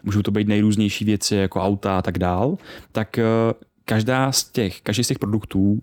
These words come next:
má nějakou cenu, která je skrytá hluboko v tom celém procesu, co zabralo tomu, aby se ti dostala na talíř. Takže najednou teď se třeba přidává daň za nějaký, jako, za produkty, myslím, že to udělal Albert,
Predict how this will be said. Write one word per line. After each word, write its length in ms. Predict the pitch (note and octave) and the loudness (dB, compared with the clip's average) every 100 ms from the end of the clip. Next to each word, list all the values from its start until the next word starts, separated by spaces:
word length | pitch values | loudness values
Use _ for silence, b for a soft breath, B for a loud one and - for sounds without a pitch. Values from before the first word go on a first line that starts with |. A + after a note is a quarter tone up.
| - | -2
má 460 | A2+ A2 A2 A2 A2+ - | 0 2 2 2 -2 0
nějakou 540 | G#2+ G#2 G#2 A#2 A2 | 2 2 0 0 0
cenu, 540 | G#2+ - C3+ A#2 F2 - B B B | 0 0 2 2 2 -2 B B B
která 340 | - G#2+ G#2 | -4 0 2
je 100 | A2 | 2
skrytá 720 | - - D#3 E3+ G#2+ F2+ F2+ | 0 0 0 0 0 0 0
hluboko 580 | G2 A2+ A2 A2 A2+ A2 | 2 2 0 0 0 0
v 60 | G#2+ | 0
tom 160 | A2 | -2
celém 240 | G#2 G#2+ G#2+ | 0 0 0
procesu, 480 | G#2 - G2+ G#2+ G2+ B B B - | 0 0 0 0 -2 B B B -6
co 180 | - A#2 | -2 0
zabralo 340 | G#2+ G#2+ G#2 | 0 0 0
tomu, 220 | G#2 G#2 | 2 2
aby 120 | G2 | 2
se 120 | G2 G2+ | 0 0
ti 100 | G#2 | -2
dostala 320 | F#2+ G2 F#2 | -2 0 0
na 80 | F2 | 2
talíř. 420 | F2 D#2+ E2 - B B | 0 -2 -4 -10 B B
Takže 520 | - F#2 G#2+ G#2 G#2 G#2 - | -4 0 2 2 0 -2 -4
najednou 560 | G#2 B2 A#2+ F#2+ F2+ - | 0 0 2 2 0 0
teď 160 | G2+ - | -4 -2
se 180 | - | -4
třeba 260 | G2+ - G#2 | -4 -4 -4
přidává 520 | - G#2 G2+ G2+ G#2 | -2 -2 0 2 2
daň 300 | G#2 F#2+ G2+ | 0 2 2
za 120 | G2 | 2
nějaký, 360 | G2+ G2 - A2 | 2 0 -2 -4
jako, 300 | G2+ - G#2 B B B | -4 -2 -2 B B B
za 180 | - G#2 | -2 -2
produkty, 920 | A2 G2+ G#2+ - - G#2+ A2 A2+ A2 | 0 0 -2 -4 0 2 2 2 2
myslím, 160 | A2 G#2 | 0 -2
že 60 | G2+ | 0
to 80 | |
udělal 220 | G2+ G#2 F#2+ | 0 0 0
Albert, 480 | G2 A#2 A#2 - | 0 2 0 -4